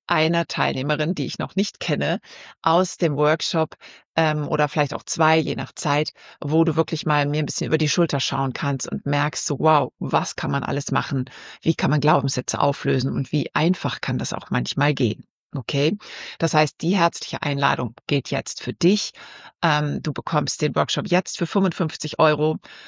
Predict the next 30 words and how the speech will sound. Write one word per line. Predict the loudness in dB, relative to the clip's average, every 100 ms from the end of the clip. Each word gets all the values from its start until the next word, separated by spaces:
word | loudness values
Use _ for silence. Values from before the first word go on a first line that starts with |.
| -18 -4
und | -2 -2 -4 -8 -8
sobald | -2 0 2 2
der | 2
gelaufen | 2 4 2 0 -4
ist, | -6 -6
wird | -2 -2 0
der | -4
deutlich | 0 2 2 0 -4
teurer | 0 0 0
werden. | -2 -2
Das | -4 -4
heißt, | -4 -4
ich | -8 -6
möchte | -4 -2
wirklich, | -4 -2 -6
dass | -6 -6
du | -6
jetzt | 0 0 0 -6
live | -4 0 2 2 -2
dran | -6 -4 -4
teilnimmst | 0 0 0 -2 -4
und | -6 -2
nicht | -2 0
sagst, | 2 0 -2 -6
"Ach, | -6 -6
irgendwann | -4 -2 -4
später | -4 -2 -2
die | -2
Aufzeichnung." | -2 -2 -4 -4 -4 -6
Nein, | -2 0 0